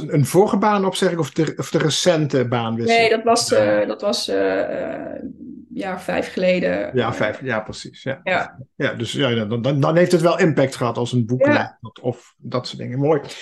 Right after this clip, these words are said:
Speaker 1: Ja, dus ook hier ook nog weer uren over door kunnen gaan praten. Wat betekent nou die kwetsbaarheid en, en,
Speaker 2: Ja.
Speaker 1: en waarom doen mensen dingen, hè, die, die misschien niet werken? Ik, ik, ik wil eigenlijk het volgende voorstellen. We gaan, we gaan gewoon sowieso be-, beëindigen. De tijd zit er al, al ruim op.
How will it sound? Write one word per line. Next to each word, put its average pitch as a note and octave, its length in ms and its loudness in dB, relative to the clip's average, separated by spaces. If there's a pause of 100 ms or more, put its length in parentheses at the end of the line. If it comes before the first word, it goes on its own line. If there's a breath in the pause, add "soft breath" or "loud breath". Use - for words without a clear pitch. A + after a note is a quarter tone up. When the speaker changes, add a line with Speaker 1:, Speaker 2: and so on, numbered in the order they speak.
(220 loud breath)
Speaker 1:
Ja, - 300 -2
dus D#3 160 2
ook E3 100 6
hier F#3 140 4
ook G3+ 60 2
nog G3 120 4
weer F3+ 140 6
uren E3+ 260 6
over C#3 220 4
door D3+ 160 6
kunnen C#3+ 240 2
gaan C3+ 160 0
praten. C3 440 0
Wat C#3 100 4
betekent C#3 340 2
nou C#3 120 4
die C3+ 100 2
kwetsbaarheid C3 720 0
en, A#2+ 160 -4
en, A#2+ 140 -4 (140)
Speaker 2:
Ja. - 0 -
Speaker 1:
en C4+ 360 4 (100)
waarom C#3 320 4
doen D3+ 180 6
mensen C3+ 420 2
dingen, B2 300 2
hè, C3 80 0
die, B2+ 160 0
die B2 120 0
misschien B2+ 320 0
niet A#2 140 -2
werken? C3 440 -2 (460 loud breath)
Ik, C#3 140 -6
ik, - 60 -12
ik F#3 80 0 (160)
wil G#3+ 140 6
eigenlijk F3 120 4
het C#3 100 0
volgende A3 380 0
voorstellen. D#3 360 0
We F3 60 0
gaan, D#3+ 100 -2
we C#3 60 -2
gaan C3+ 140 0
gewoon C3+ 160 2
sowieso C3 340 2
be-, A#2 120 -4
beëindigen. D3+ 540 0
De C3 100 -2
tijd C3+ 240 -2
zit C3 180 -6
er B2 60 -2
al, A#2+ 100 -2
al B2 260 -2
ruim C3+ 280 2
op. G3 180 -2